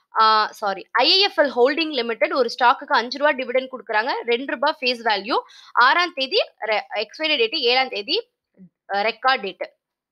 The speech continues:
அதே தேதி டோரன் ஃபார்மா ஃபேஸ் வேல்யூ அஞ்சு ரூபா ஒரு ஸ்டாக்குக்கு பதிமூன்று ரூபா டிவிடெண்ட் கொடுக்குறாங்க. அடுத்து, ஆ,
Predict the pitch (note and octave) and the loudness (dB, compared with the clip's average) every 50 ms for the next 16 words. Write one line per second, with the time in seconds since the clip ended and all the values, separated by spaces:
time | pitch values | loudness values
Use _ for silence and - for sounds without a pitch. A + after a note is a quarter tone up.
0 | _ _ _ _ _ _ _ _ _ - - - - A#3 C4+ - F4 G4 G4+ - | _ _ _ _ _ _ _ _ _ -20 -16 -6 -2 -2 0 2 2 0 0 0
1 | F4 D#4 D#4 D4+ D#4+ F#4+ - - D#4+ D4 D4 D4+ D#4+ E4+ E4 - D4 C4 C4 B3+ | 0 0 0 2 0 0 0 0 2 4 4 4 4 2 0 2 2 2 2 2
2 | B3 B3+ C#4+ F4+ B4+ - - D4 C#4+ D4+ C4 C4+ C#4+ C#4+ C#4+ C#4 C#4 A3 G#3+ A#3+ | 2 2 2 2 2 -2 -4 -6 -6 -4 -2 0 0 0 2 2 0 0 0 -2
3 | C4+ C4 C#4 D#4 C4 A3+ C#4+ D#4 A3+ A#3+ A#3+ - B3+ A#3 A#3+ C#4+ C#4+ - C#4 _ | -4 -6 -10 -8 -4 -2 -2 0 -2 -2 -4 -2 -2 -2 -2 -2 -10 -14 -14 _
4 | - C4+ A#3+ A#3+ D4 D#4+ E4 F4 E4+ D#4+ D4 B3+ B3 C4 C#4+ B3 A#3+ A#3 A#3 B3 | -2 -2 -2 0 -2 -6 -6 -4 -4 -4 -4 0 0 0 0 0 -4 -4 -2 -4
5 | B3 B3 B3 - A#3 G#3 - - G3+ G3+ G3+ G3+ G#3 C4+ F4+ A#4 - - - - | -4 -4 -6 -10 -10 -10 -6 0 0 0 0 2 0 0 0 0 -4 -14 -20 -20
6 | - - - A#3+ C#4 D4 - - - B3+ G3+ - - _ _ _ _ - - A3+ | -10 -4 -2 -2 -2 -2 -4 -4 -2 -2 -2 -2 -4 _ _ _ _ 0 2 4
7 | A#3 A#3 A#3 A#3+ A#3+ A#3 A#3 A#3 A#3+ A#3+ - _ | 6 6 6 6 6 6 6 4 2 0 -4 _